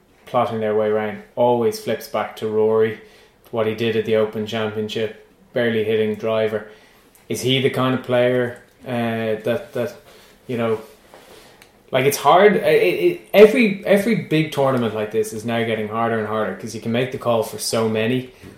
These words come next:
But if we take Dustin Johnson out of it for the moment, because I think, you know, we, unless he pulls out on Thursday morning,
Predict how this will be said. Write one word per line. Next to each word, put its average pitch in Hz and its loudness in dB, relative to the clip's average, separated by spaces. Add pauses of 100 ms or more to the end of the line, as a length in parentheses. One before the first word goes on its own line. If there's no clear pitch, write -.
(340)
But - 4 (1000)
if 147 4
we 139 0
take 156 2
Dustin 139 4
Johnson 120 -2
out 113 0
of 107 -4
it 101 -10
for - -14
the 107 -6
moment, 110 -2
because 101 -8
I 98 -10
think, 104 -10
you 110 -6
know, 101 -6
we, 104 -8 (300)
unless 107 -4
he 110 -10
pulls 110 -2
out 110 0
on 101 -8 (140)
Thursday 107 -6
morning, 113 -2